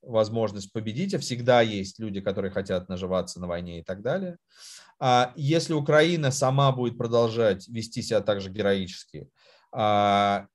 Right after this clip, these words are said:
и, а, сражаться, и показывать, что она понасто-, реальная, а, а, м, возникшее ин-, государство, а,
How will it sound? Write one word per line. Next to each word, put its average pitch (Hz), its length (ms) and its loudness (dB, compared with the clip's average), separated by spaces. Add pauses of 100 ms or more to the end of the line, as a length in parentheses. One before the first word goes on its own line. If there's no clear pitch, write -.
и, 101 760 -2
а, 101 680 -2 (200)
сражаться, 101 720 0
и 101 180 -10
показывать, 107 500 -2
что 107 160 -2
она 101 320 -4
понасто-, 107 440 -2 (720)
реальная, 113 800 4 (320)
а, 113 300 -2
а, 101 840 4 (200)
м, 98 760 -12
возникшее 113 600 0
ин-, 107 200 -8
государство, 131 1000 0 (340)
а, 113 600 2